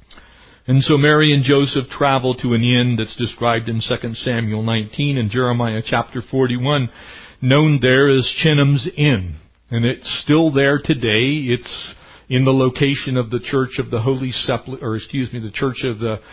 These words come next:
Nativity. And so as you go there, you can actually see this rock cleft that, you know, people believe was the cleft, but it's still there, and it's still at the crossroads of traveling those directions, either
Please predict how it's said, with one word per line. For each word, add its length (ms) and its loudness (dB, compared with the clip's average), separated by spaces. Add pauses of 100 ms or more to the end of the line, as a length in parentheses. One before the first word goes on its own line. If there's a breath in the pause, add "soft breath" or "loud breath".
(180 loud breath)
Nativity. 680 -2 (560 soft breath)
And 160 -4
so 200 -2
as 100 -2
you 100 -4
go 320 4
there, 200 2
you 160 -4
can 160 -4
actually 360 -4
see 300 -4
this 240 -4
rock 380 0
cleft 580 -2
that, 220 -4 (320)
you 120 -4
know, 140 -6
people 360 -4
believe 520 -4
was 220 -4
the 80 -6
cleft, 440 -6
but 140 2
it's 260 -4
still 320 2
there, 340 -2 (300 loud breath)
and 140 2
it's 200 -4
still 260 2
at 100 -2
the 80 0
crossroads 760 -2
of 120 -4
traveling 540 -2
those 220 -4
directions, 640 -4
either 420 0